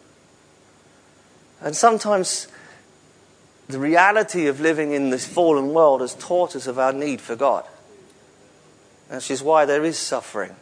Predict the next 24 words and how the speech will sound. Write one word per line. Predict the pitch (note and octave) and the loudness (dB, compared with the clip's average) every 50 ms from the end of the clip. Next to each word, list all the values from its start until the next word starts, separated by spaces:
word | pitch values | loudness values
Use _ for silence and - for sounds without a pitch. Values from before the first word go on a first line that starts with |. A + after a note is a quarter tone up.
| _ _ - | _ _ -20
and | B2 B2 C3+ | -20 -12 -6
why | C#3 C#3 C3+ | -2 0 0
there | C3 C3 B2+ C3+ | 0 0 0 0
is | D#3+ D3 - | 0 0 -2
trouble. | - - - C3 A#2+ G#2 G#2 - - - - - - - - - - - _ _ _ _ _ _ _ _ _ _ _ _ _ _ _ - | -4 -2 0 0 0 0 -2 -6 -8 -10 -14 -20 -20 -20 -20 -20 -20 -20 _ _ _ _ _ _ _ _ _ _ _ _ _ _ _ -12
Because | - B2+ - D3 C3+ B2 | -10 -8 -6 -6 -6 -2
we, | C3+ C#3 | 0 -2
it, | C#3 - - C3 D3+ - - | -2 0 2 2 2 2 2
that's | - F3 - - - - | 2 2 2 0 -2 0
what | D#3 F3 - - | 2 4 4 2
we | C#3+ D3+ C#3+ | 0 -4 0
get | D#3 E3 C#3 B2+ - - - - - - | 2 2 2 2 2 -2 -8 -12 -6 -2
without | C#3 C3+ C3+ D#3 C#3+ C3+ C3 B2 | -2 0 2 2 2 2 2 2
God. | D#3 C3+ A#2 F2 D#2 - - - - _ _ - _ _ _ _ _ _ _ _ _ _ _ _ _ _ _ _ _ _ _ _ _ _ _ - | 0 0 0 -2 -8 -14 -20 -20 -20 _ _ -20 _ _ _ _ _ _ _ _ _ _ _ _ _ _ _ _ _ _ _ _ _ _ _ -8
And | B2+ B2+ | -4 -2
because | D#3 D#3 - F3+ E3+ E3 | -2 0 0 0 0 2
we | F3 F3 | 2 2
live | F3 F#3 F3 D#3+ | 4 2 2 2
in | E3 D3+ | 0 -2
a | D3+ | 0
world | C3+ D#3 E3 D#3 D3 C3+ A2+ | 2 4 6 6 6 4 2
that | B2 - - | 0 -2 -2
has | - F3 D#3+ C#3 - | 0 0 0 0 2
it, | B2+ C3+ C3+ | 2 2 2